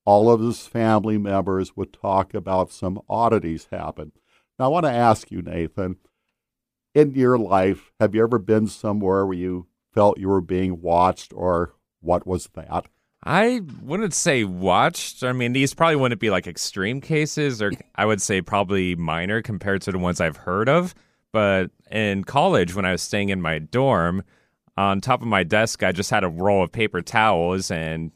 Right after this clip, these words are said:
Speaker 2: the doors and windows were completely shut, so there's, like, no breeze or anything, and nobody was moving around. And the roll of towels was tucked towards the back of the desk. Well,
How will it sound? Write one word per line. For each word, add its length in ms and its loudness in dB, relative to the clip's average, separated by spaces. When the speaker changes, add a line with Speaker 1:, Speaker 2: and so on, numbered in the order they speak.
Speaker 2:
the 100 -2
doors 500 -4
and 380 -4
windows 380 -2
were 80 -6
completely 420 -4
shut, 300 -2
so 140 -6
there's, 180 -2
like, 160 -10
no 160 -6
breeze 420 0
or 120 -2
anything, 640 -4
and 120 -4
nobody 280 -4
was 180 -4
moving 240 -4
around. 480 -2
And 360 0
the 460 2
roll 240 2
of 80 -2
towels 460 2
was 280 -2
tucked 300 -2
towards 320 -2
the 80 -4
back 340 0
of 140 -2
the 300 -2
desk. 560 2
Well, 520 2